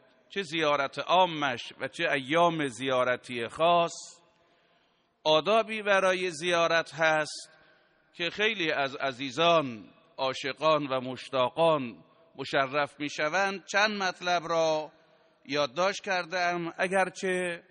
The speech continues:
آداب زیارت بسیار زیاد است. یکی این است که زیارت باید با خضوع و خشوع قلبی و ظاهری باشد.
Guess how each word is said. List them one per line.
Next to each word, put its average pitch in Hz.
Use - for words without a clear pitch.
آداب 131
زیارت 151
بسیار 175
زیاد 139
است. -
یکی 233
این 226
است 220
که 202
زیارت 180
باید 185
با 196
خضوع 190
و 180
خشوع 185
قلبی 160
و 175
ظاهری 139
باشد. 101